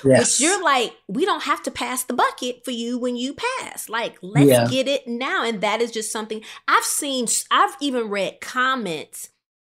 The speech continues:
Speaker 2: under some of your posts. And I know you read them too, and you just like,
Speaker 1: Hmm.
Speaker 2: "This po baby." I remember I read something that said, "Why would I spend that money per month on life insurance? I'm gonna die anyway, so I better enjoy."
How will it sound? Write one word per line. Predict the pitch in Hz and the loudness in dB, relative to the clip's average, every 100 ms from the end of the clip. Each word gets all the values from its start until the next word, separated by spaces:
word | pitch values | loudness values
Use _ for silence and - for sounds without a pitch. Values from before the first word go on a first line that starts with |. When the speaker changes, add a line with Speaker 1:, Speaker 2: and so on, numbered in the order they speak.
| _ - | _ -4
Speaker 2:
under | 233 220 202 | -2 0 0
some | - 220 214 | 0 -2 -4
of | |
your | 202 202 | -2 -4
posts. | 196 202 170 151 - - _ - | -4 -4 -4 -6 -8 -10 _ -4
And | 226 | 0
I | 269 | 0
know | 262 | 2
you | 220 220 226 | 0 0 -2
read | 190 185 | -4 -6
them | 175 | -8
too, | - 226 | -6 -4
and | 185 | -4
you | 214 | -6
just | 185 175 | -8 -8
like, | 156 | 4
Speaker 1:
Hmm. | 156 | 6
Speaker 2:
"This | - - | 6 2
po | 180 | -8
baby." | 165 165 165 | -6 -8 -4
I | - 370 | 0 2
remember | 339 254 - | 2 0 2
I | 226 | 0
read | 220 214 - | 0 -4 -4
something | 214 202 190 180 | -6 -6 -8 -6
that | 175 170 | -6 -8
said, | - 175 165 151 156 180 - - _ _ - | -8 -6 -4 -4 -6 -10 -20 -20 _ _ -12
"Why | 165 180 220 | -2 2 4
would | 277 294 | 4 2
I | 269 | 2
spend | - - 220 202 | -2 -2 -2 0
that | 190 180 | -4 -4
money | 180 185 180 | -6 -4 -6
per | 180 - 170 | -8 -8 -6
month | 165 165 170 - | -4 -6 -8 -8
on | 165 165 | -8 -6
life | 156 160 170 | -6 -6 -6
insurance? | 160 165 - 156 156 | -12 -10 -10 -12 -10
I'm | 175 233 254 | -6 -2 -2
gonna | 196 170 | -4 -4
die | 151 156 156 - | -6 -6 -8 -6
anyway, | 180 214 165 110 170 | -6 -6 -8 -10 -10
so | - | -10
I | 160 | -10
better | 175 170 160 | -8 -6 -6
enjoy." | 165 160 156 165 170 156 80 78 165 | -8 -10 -6 -4 -4 -6 -12 -14 -20